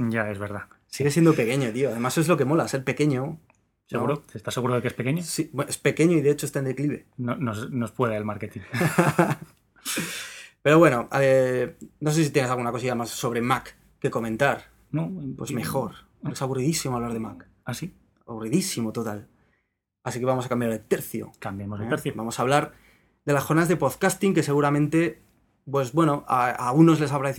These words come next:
Speaker 2: habrá parecido mejor, otros les habrá parecido peor.
Speaker 1: Otros no sabrán lo que es.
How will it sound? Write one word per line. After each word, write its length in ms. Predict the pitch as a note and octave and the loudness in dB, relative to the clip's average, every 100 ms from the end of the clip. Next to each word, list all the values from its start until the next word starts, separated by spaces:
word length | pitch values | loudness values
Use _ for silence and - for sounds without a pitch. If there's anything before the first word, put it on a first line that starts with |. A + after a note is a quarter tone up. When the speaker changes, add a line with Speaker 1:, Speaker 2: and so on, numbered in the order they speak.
| C#3 | -4
Speaker 2:
habrá 280 | C#3 C3+ C3+ | -2 0 0
parecido 280 | C3+ C3 B2+ | -2 -2 -4
mejor, 400 | B2 F3+ E3+ E3 | 2 6 6 4
otros 280 | D3 C#3 B2 | -2 -2 -4
les 140 | B2 | -4
habrá 160 | B2 B2 | -2 0
parecido 600 | B2 B2 C3+ B2+ B2 - | -2 -2 -2 0 0 -2
peor. 380 | A2 D3 F#3+ F3+ | 2 6 6 6
Speaker 1:
Otros 260 | C#3+ C3 C3+ | 2 2 4
no 80 | C3 | 6
sabrán 280 | B2+ B2 A#2+ | 6 6 4
lo 80 | A2 | 4
que 140 | B2+ | 2
es. 200 | F3 - | 2 -4